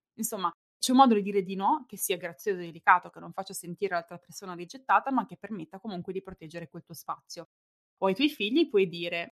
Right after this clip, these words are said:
"Guarda, mamma sta imparando una cosa nuova, a fare una cosa nuova, ed ho bisogno di tempo per lavorarci sopra e lo devo fare ogni giorno. Mi aiuti a farlo lasciandomi un po' di spazio,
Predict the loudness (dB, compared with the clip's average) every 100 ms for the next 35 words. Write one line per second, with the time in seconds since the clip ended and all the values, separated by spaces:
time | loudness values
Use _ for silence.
0 | _ 4 6 4 4 4 0 -6 -4 -4
1 | -4 -8 -4 -2 0 6 6 6 0 -2
2 | -10 -12 -12 -8 2 2 2 -2 -8 -8
3 | -8 -8 4 6 6 0 -8 -8 -8 -8
4 | -10 -10 -10 -10 -6 -6 -6 0 2 4
5 | 2 2 2 0 -2 -2 -2 -6 -8 -10
6 | -4 -2 -2 -4 -6 -2 10 10 10 4
7 | -4 -6 -10 -8 -8 -10 -10 2 4 4
8 | 2 -6 -6